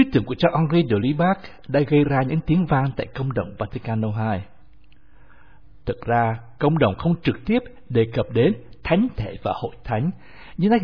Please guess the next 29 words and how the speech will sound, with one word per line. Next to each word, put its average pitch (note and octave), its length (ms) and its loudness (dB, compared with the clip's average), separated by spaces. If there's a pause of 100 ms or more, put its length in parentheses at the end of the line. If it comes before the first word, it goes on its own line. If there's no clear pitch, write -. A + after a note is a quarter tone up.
gợi C#3 180 4
ý A3 220 2
trong A#3 120 0
nhiều C#3 160 2
mạch G#2 300 -4
văn C3 140 0
khác - 280 -6
nhau. G#2+ 240 -2 (1200)
Điều G#2+ 120 -2 (100)
thứ G3 100 0
nhất C4 200 2 (100)
cần F#2 240 -4
ghi D3 80 2
nhận C3+ 220 2 (420)
là B2 100 -2 (120)
Công A#3+ 220 2
đồng A#2 240 4 (100)
bàn G#2 220 0
đến F#3+ 160 4
hội - 240 -2
thánh D#3+ 220 0 (280)
dưới F#3 140 4
nhiều A#2 220 0
khía - 300 -6
cạnh, - 200 -4 (840)
vừa C#3+ 220 8
là C3 280 2 (100)
huyền A2 380 -2
nhiệm, C3 240 2